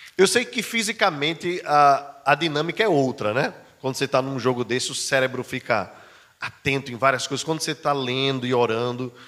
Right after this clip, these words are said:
você, eh, executa menos, eh, dos, dos sentidos, né?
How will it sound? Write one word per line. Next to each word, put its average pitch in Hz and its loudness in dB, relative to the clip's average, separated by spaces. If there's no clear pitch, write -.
você, 123 0
eh, 113 2
executa 131 -2
menos, 127 -2
eh, 110 -2
dos, 110 -4
dos 120 -4
sentidos, 143 -2
né? 143 -2